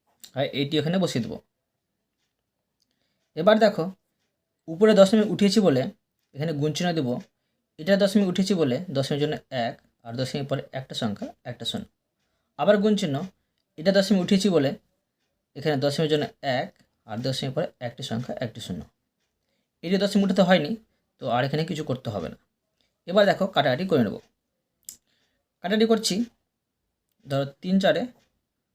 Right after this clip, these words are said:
বারো হলো। এবার দেখো, আরও যাবে পাঁচ সাতে পঁয়ত্রিশ, পাঁচ সাতে পঁয়ত্রিশ হচ্ছে। আবার দেখো,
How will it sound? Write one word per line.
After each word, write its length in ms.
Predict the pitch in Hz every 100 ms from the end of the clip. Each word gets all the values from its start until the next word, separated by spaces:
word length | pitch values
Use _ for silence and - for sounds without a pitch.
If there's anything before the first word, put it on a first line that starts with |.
| _
বারো 340 | 143 139 104 92 - _ _ _ _ _ _ _ -
হলো। 180 | 196 226 226 _ _ _ _ _ _ _ -
এবার 180 | 190 208
দেখো, 180 | 180 143 160 - _ _ _ _ _
আরও 140 | 131 190
যাবে 180 | 202 170 226 - _ _ _ _ _ _ _ _ _ _ _ _ _ _ 151
পাঁচ 120 | 147 -
সাতে 220 | 147 220 269 _ _ _ _ _ -
পঁয়ত্রিশ, 420 | 147 - 95 - - _ _ _ _ _ _ _ _ _ _ _ _ 139
পাঁচ 240 | 143 208 -
সাতে 300 | - 120 - 202 -
পঁয়ত্রিশ 300 | 127 127 -
হচ্ছে। 240 | 98 - - _ _ _ _ _ _ _ _ _
আবার 160 | 147 208 196
দেখো, 180 | -